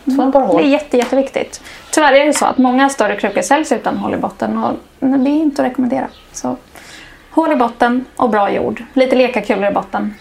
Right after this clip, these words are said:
Speaker 2: Och sen kan man också tänka till innan, just som i det här fallet då, att man ska ha dem ute året runt.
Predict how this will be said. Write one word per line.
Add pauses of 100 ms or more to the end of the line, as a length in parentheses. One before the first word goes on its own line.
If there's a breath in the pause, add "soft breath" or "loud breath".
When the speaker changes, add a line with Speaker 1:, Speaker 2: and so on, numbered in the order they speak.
(180)
Speaker 2:
Och
sen
kan
man
också
tänka
till
innan,
just
som
i
det
här
fallet
då,
att
man
ska
ha
dem
ute
året
runt.